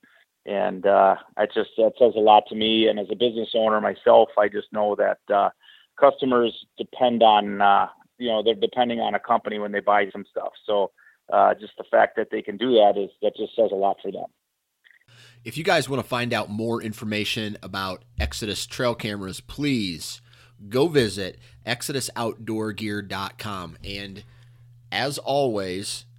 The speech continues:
Speaker 2: if you do decide to buy a trail camera, which by now you guys should all have at least two of 'em, right? Use the discount code nine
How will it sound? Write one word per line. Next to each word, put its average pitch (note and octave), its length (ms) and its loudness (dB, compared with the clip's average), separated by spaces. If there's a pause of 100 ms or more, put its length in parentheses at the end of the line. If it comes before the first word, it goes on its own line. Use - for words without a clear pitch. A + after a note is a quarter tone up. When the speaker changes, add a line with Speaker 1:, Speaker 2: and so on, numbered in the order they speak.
(340)
Speaker 2:
if F#2 160 -16
you A#2+ 160 -4
do A#2 200 -2
decide D3+ 340 -4
to C3+ 80 -4
buy B2 580 -2
a A2 80 -6
trail G#2+ 300 -6
camera, F#2+ 360 -12
which G2 220 -10
by G#2 140 -8
now G2+ 320 -10
you F#2+ 200 -12
guys F2+ 220 -10
should F#2+ 120 -12
all F2+ 240 -12
have F#2 260 -10
at D2 100 -12
least F#2+ 320 -12
two A2+ 180 -6
of F#2 100 -8
'em, D#2+ 140 -14
right? E2 300 -12 (1300)
Use C#3+ 380 -8
the E3 100 -6
discount B2 560 -6
code G#2 440 -6 (200)
nine G2+ 760 -6